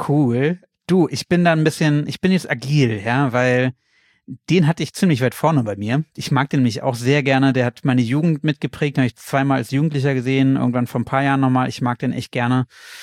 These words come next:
Ähm, gutes Beispiel dafür, was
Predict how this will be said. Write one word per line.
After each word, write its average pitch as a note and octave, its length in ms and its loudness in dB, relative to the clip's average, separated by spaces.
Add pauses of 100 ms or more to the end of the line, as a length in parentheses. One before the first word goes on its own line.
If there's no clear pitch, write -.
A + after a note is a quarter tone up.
(760)
Ähm, B2+ 500 2 (100)
gutes F#3+ 300 2
Beispiel D#3+ 340 0
dafür, C3 580 2 (240)
was - 480 -6